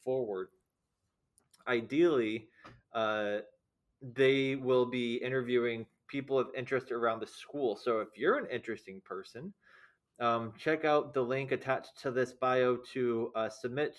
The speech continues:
your application to be interviewed or your suggestion of someone that we can reach out to be, uh, that we can reach out to interview. We are always looking for new, interesting people. But for now, the new interesting people we have are your host.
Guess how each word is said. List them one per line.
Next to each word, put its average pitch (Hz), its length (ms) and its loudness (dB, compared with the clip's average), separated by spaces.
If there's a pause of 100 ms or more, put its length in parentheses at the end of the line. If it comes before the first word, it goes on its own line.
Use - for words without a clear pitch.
(220)
your 113 680 0 (340)
application 123 680 -2
to 127 60 -4
be 113 180 -6
interviewed 151 500 4
or 131 300 4
your 117 220 -2
suggestion 117 560 -6
of 107 100 -6
someone 110 360 -8
that 101 140 -6
we 101 120 -14
can 117 120 -18
reach 104 200 -10
out 107 120 -6
to 104 60 -18
be, 95 200 -16 (180)
uh, 110 320 -4
that 117 120 -2
we 120 120 -6
can 123 120 -10
reach 113 200 -6
out 180 180 2
to 104 120 -4
interview. 98 420 -10 (400)
We 123 100 6
are 131 80 6
always 147 400 4
looking 127 340 -2
for 113 420 0
new, 123 280 -2
interesting 117 500 -6
people. 107 520 -8 (680)
But - 300 -2
for 127 320 2
now, 131 640 2
the 123 60 4
new 120 260 2
interesting 120 380 -6
people 120 260 -8
we 107 140 -4
have 123 420 2
are 117 100 0
your 113 220 -2
host. - 460 -6